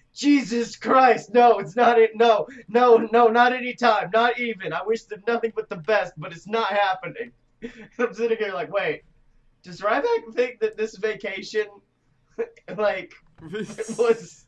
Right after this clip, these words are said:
Speaker 1: someone secretly trying to get him to come back to W W E?"
Speaker 2: Like, this is Vince's plot to get
Speaker 1: <laughs>
Speaker 2: Ryback back, like, offering him vac-, like, f-,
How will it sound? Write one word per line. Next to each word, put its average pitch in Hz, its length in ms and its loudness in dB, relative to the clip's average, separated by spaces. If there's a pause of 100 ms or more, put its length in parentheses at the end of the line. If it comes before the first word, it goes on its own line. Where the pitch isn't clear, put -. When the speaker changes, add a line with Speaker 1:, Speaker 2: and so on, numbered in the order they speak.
(120)
Speaker 1:
someone 208 480 -2
secretly 196 720 -12
trying 185 320 -8
to 180 80 -20
get 175 160 -12
him 175 180 -10
to 170 140 -18
come 160 180 -8
back 170 240 -6
to 170 80 -12
W 165 360 -8
W 160 340 -10
E?" 156 180 -12 (1700)
Speaker 2:
Like, 175 300 -12 (800)
this 202 220 -12
is 233 180 -10
Vince's 185 580 -12
plot 151 640 -6 (140)
to - 100 -2
get - 80 0
Speaker 1:
<laughs> - 160 2
Speaker 2:
Ryback 156 640 -2
back, 156 500 -8
like, 151 320 -6 (300)
offering 196 600 -6
him 175 280 -8
vac-, 151 400 -10
like, 151 300 -10
f-, - 260 -20